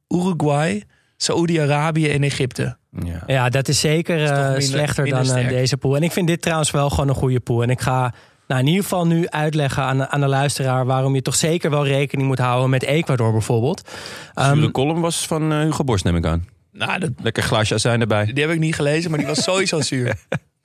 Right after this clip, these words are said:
Speaker 3: Ecuador, vierenveertigste op de fifa ranking. Bijnaam La Tri. Beste prestatie, eh, laatste tweeëndertig in tweeduizend zestien. Ehm, tegenstander van het Nederlands elftal dus. En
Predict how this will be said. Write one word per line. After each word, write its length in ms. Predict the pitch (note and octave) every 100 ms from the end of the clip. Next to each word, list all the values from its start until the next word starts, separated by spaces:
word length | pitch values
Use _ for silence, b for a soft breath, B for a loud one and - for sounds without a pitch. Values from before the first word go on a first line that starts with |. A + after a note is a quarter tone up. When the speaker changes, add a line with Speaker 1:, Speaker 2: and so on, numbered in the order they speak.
| _ -
Speaker 3:
Ecuador, 560 | F3+ G3+ G#3 E3+ F3
vierenveertigste 840 | E3 G3 G#3+ A3 - F3 E3+ - E3+
op 120 | D#3+
de 220 | C#3+ C#3+
fifa 380 | C3 E3+ D#3 C#3+
ranking. 720 | B2+ C#3+ E3+ F3 G#3 E3+ C3+
Bijnaam 540 | B2 C#3+ F3 E3 C#3 C3
La 280 | B2+ B2+ C#3
Tri. 400 | - D#3 E3+ A#3+ B B B B
Beste 380 | C3 D#3 - F3
prestatie, 880 | D#3+ C#3+ D#3 D3+ D#3+ - D3+ C#3+ -
eh, 160 | C3 B2+
laatste 480 | C3 C3 C#3 D3
tweeëndertig 760 | - C#3 C3+ C#3 B2+ B2+ B2 F#2+
in 260 | B2+ B2 B2
tweeduizend 480 | - B2 B2 A#2+ B2
zestien. 540 | C#3+ C3 - A#2+ G#3 B B B B B
Ehm, 440 | C#3 D3+ E3 E3+ - _ _ _ _
tegenstander 580 | - F3 G3+ F#3 F#3 E3+
van 100 | E3+
het 80 | C#3+
Nederlands 300 | C#3+ D3 C#3+
elftal 460 | B2+ C#3 D3+ E3 D3
dus. 340 | D#3 A3 -
En 420 | C#3+ C#3 C#3+ C#3+